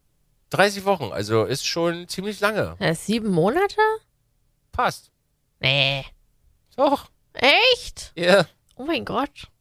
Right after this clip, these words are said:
Speaker 1: Wir sind jetzt hier, glaub ich, in Folge, nee, nicht ganz. Wir sind
Speaker 2: Ja,
Speaker 1: Mitte
Speaker 2: wann haben wir
Speaker 1: zwanzig.
Speaker 2: denn angefangen?
Speaker 1: Mitte zwanzig.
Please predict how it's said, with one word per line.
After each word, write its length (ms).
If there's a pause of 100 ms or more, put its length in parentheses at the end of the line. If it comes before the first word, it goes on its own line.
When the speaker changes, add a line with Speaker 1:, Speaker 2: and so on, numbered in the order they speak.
(420)
Speaker 1:
Wir 120
sind 160
jetzt 200
hier, 260
glaub 280
ich, 140
in 120
Folge, 640
nee, 320
nicht 180
ganz. 400
Wir 100
sind 120
Speaker 2:
Ja, 60
Speaker 1:
Mitte 140
Speaker 2:
wann 80
haben 80
wir 40
Speaker 1:
zwanzig. 440
Speaker 2:
denn 160
angefangen? 1000 (260)
Speaker 1:
Mitte 300
zwanzig. 600